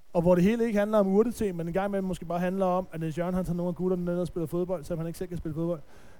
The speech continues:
Øh, tager en bold under armen, eller en basketball, eller, eller et eller andet. Fordi jeg vil sige, rigtig mange af de meningsfyldte snakker med drengene, det er jo i høj grad et arbejdsfællesskab.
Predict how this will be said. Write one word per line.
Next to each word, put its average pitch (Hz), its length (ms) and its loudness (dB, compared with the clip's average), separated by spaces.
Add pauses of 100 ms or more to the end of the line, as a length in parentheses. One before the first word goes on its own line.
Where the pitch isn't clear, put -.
Øh, 170 60 0 (300)
tager 185 160 4
en 180 80 0
bold 196 200 8
under 196 180 4
armen, 196 380 2
eller 180 220 2
en 170 100 0
basketball, 185 680 2
eller, 160 420 2 (200)
eller 180 180 2
et 170 100 0
eller 233 200 4
andet. 180 300 0 (400)
Fordi 190 140 2
jeg 214 60 6
vil 208 80 4
sige, 240 320 2 (120)
rigtig 220 220 2
mange 226 100 2
af 220 40 2
de 214 60 2
meningsfyldte 220 440 -2
snakker 175 180 0
med 170 80 -2
drengene, 233 380 -4 (320)
det 220 140 4
er 190 60 6
jo 165 200 4
i 139 40 -4
høj 185 120 2
grad 156 180 -2
et 135 60 -4
arbejdsfællesskab. 151 600 -8